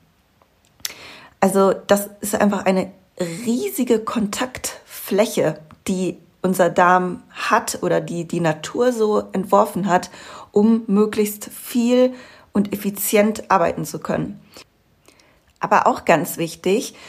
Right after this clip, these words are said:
er verhindert, dass sich Krankheitserreger ausbreiten und ist der Hauptakteur unseres Immunsystems. Im Darm werden auch neben Enzymen und Botenstoff sogar Hormone produziert. Also du kannst dir vorstellen,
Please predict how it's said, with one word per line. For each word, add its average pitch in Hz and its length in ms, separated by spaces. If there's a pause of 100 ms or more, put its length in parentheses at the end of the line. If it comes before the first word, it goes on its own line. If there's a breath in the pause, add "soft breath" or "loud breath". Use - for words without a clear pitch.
(400 loud breath)
er 208 100
verhindert, 240 460
dass 202 180
sich 196 100
Krankheitserreger 170 880
ausbreiten 160 540
und 160 120
ist 170 140
der - 180
Hauptakteur 226 720
unseres 202 320
Immunsystems. 156 800 (460 loud breath)
Im 190 100
Darm 202 320
werden 190 500 (120)
auch 196 180
neben 185 300
Enzymen 254 520
und 202 160
Botenstoff 202 480
sogar 185 300
Hormone 214 340
produziert. 160 640
Also 156 140
du 170 80
kannst 202 280
dir 196 60
vorstellen, 208 880